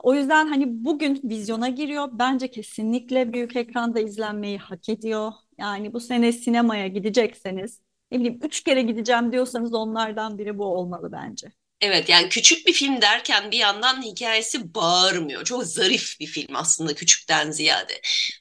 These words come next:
Speaker 2: Ama, e, o içine girip salonda izlemek hakikaten değecek. Hani bir, bir Oppenheimer gibi büyük nükleer patlamaları yok ama yine de büyük ekranı kesinlikle hak eden filmlerden. E,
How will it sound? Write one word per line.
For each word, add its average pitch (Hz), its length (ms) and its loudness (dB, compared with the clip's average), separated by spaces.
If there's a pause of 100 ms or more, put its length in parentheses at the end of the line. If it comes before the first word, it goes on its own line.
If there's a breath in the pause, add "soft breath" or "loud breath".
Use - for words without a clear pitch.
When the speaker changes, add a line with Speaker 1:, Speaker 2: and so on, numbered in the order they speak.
(140)
Speaker 2:
Ama, 220 300 4 (140)
e, 147 580 2 (100)
o 170 400 0 (460 loud breath)
içine 214 440 4
girip 190 640 -2 (280)
salonda 190 580 4
izlemek 196 580 4
hakikaten 202 680 -2
değecek. 175 580 4
Hani 180 200 0
bir, - 500 -6
bir 277 140 -2
Oppenheimer 214 600 4
gibi 202 340 -6
büyük 233 280 -4
nükleer 202 480 2
patlamaları 190 640 0
yok 180 500 -2
ama 226 360 2 (180)
yine 185 280 -4
de 190 140 -4
büyük 170 240 -4
ekranı 160 380 -4
kesinlikle 180 520 -4
hak 160 200 -4
eden 147 280 -2
filmlerden. 156 600 -4 (600 loud breath)
E, 190 60 4